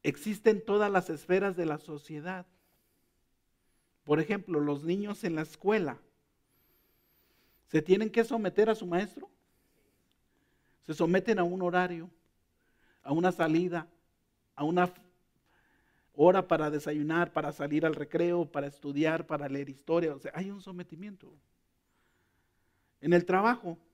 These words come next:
el patrón te dice, "Entras a las ocho, sales a lunch a la, a las doce y sales a las cinco y media o a la hora", ¿no? Cuando empieces un trabajo te van a decir lo que tienes que hacer y, y todo eso. ¿Y tú te vas a qué? A someter.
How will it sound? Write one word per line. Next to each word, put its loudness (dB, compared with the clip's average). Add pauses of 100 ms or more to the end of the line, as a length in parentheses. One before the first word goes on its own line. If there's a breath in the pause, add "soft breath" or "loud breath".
(720)
el -4
patrón 2
te 4
dice, 2
"Entras -2
a -2
las -2
ocho, 2
sales -2
a 2
lunch -4
a -2
la, -2
a -2
las 0
doce 0
y -8
sales -6
a -6
las -8
cinco -10
y -6
media -4
o -4
a 0
la -2
hora", -4
¿no? -12
Cuando -14
empieces -10
un -12
trabajo -2
te -16
van -12
a -10
decir -8
lo -6
que -12
tienes -10
que -10
hacer -6
y, -6
y -14
todo -2
eso. -8
¿Y -8
tú -4
te 2
vas 0
a -2
qué? 0 (1120 soft breath)
A -20
someter. -12